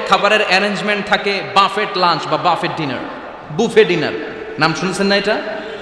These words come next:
কি বলে এটা রে? বুফে ডিনার বা বাফেট ডিনার। বুফে ডিনারে কেউ আপনাকে খাবার বেড়ে দিবে না, আপনার নিয়ে আসতে হবে।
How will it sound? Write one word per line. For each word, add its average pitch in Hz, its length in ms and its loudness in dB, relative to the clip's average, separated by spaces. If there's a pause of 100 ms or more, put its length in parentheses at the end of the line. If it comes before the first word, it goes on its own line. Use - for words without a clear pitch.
(440)
কি 185 100 4
বলে 208 180 8
এটা 180 160 6
রে? 240 200 6 (800)
বুফে 262 300 6
ডিনার 233 280 6
বা 196 120 6
বাফেট 226 440 6
ডিনার। 165 260 0 (640)
বুফে 233 260 2
ডিনারে 254 340 6
কেউ 247 180 6
আপনাকে 247 340 4
খাবার 202 280 4
বেড়ে 208 240 4
দিবে 180 240 2
না, 135 80 2
আপনার 202 220 4
নিয়ে 247 200 4
আসতে 233 300 2
হবে। - 360 -2